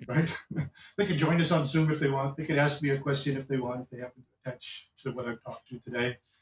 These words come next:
Speaker 2: But if they're really looking for an online Sangha, it's Tree Leaf, uh,
Speaker 1: Hmm.
Speaker 2: Tree Leaf Koan. It's just a fabulous opportunity for them. And that's an opportunity for everybody all over the world.
Speaker 1: Tree Leaf.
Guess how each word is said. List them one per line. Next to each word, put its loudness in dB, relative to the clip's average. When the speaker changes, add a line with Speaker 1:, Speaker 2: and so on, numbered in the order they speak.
Speaker 2:
But -10
if -12
they're 0
really 4
looking 2
for -4
an -4
online -2
Sangha, -12
it's -18
Tree -10
Leaf, -10
uh, -20
Speaker 1:
Hmm. -2
Speaker 2:
Tree -4
Leaf -16
Koan. -8
It's -8
just -4
a -10
fabulous -8
opportunity -18
for -20
them. -20
And -6
that's 2
an 2
opportunity -6
for -18
everybody -8
all -12
over -16
the -18
world. -20
Speaker 1:
Tree 0
Leaf. -6